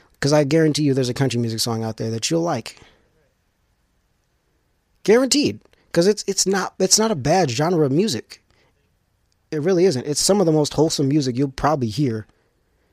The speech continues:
Uh, I know there, there are, now again, there are those songs out there that aren't so good and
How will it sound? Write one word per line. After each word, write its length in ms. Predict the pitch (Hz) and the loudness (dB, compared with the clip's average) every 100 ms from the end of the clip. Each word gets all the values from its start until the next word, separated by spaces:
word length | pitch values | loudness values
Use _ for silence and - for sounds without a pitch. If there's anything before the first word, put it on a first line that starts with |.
| _ _ _ _ | _ _ _ _
Uh, 240 | 123 113 110 | -2 0 0
I 40 | 123 | 2
know 140 | 160 | 4
there, 260 | 151 139 147 | 4 2 0
there 160 | 143 | -2
are, 200 | 147 151 | 2 2
now 280 | 151 160 151 | 2 0 0
again, 280 | 156 196 131 | 0 0 0
there 180 | 127 135 | -4 -6
are 120 | 135 | -6
those 280 | 117 127 156 | -2 -2 0
songs 320 | 175 233 156 | 0 0 0
out 160 | 117 113 | -2 -4
there 160 | 135 | -4
that 140 | 135 131 | -2 -2
aren't 200 | 139 - | -2 0
so 220 | 156 139 | 0 0
good 360 | 127 147 143 | 0 0 0
and 240 | 135 139 | 0 -4